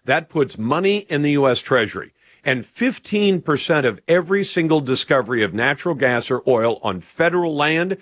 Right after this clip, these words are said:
gets paid to the U S Treasury. So the U S government gets more money without having to take it out of the pockets of individual citizens. That's advantage one. Number two, what do the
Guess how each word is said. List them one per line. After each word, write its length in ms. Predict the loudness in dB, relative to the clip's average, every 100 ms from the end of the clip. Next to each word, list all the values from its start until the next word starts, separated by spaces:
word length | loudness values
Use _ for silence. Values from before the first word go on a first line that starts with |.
| -14 _
gets 240 | -4 -4
paid 400 | -4 0 0 0 -2
to 80 |
the 120 | -2 0
U 220 | 2 4
S 160 | 2
Treasury. 500 | -4 0 2 2 -4 -12 _ _
So 400 | -4 2 2 2 _
the 100 | 0
U 160 | 4 4
S 160 | 2
government 400 | 2 0 0 -4
gets 240 | -2 -4 -4
more 320 | -2 0 2
money 380 | 2 0 -2 -6 _
without 320 | -2 0 2 0
having 260 | -2 -2
to 100 | -2
take 320 | -2 0 0
it 100 | 2
out 200 | 0 0
of 60 | -2
the 80 | -4
pockets 640 | -4 -4 -2 -2 -4 -4 -12 -2
of 160 | -2
individual 640 | 0 -2 0 0 -2 -2 -4
citizens. 600 | 0 0 0 -6 -14 -20 _
That's 320 | -2 -2 -2
advantage 480 | -8 -4 -2 -2 -4
one. 300 | -2 -2 -2 -6 _ _ -4
Number 320 | -2 -2 -6
two, 460 | -6 -2 -2 -2 -6 _ -20 -2
what 240 | 0 0
do 80 | 0
the 180 | 0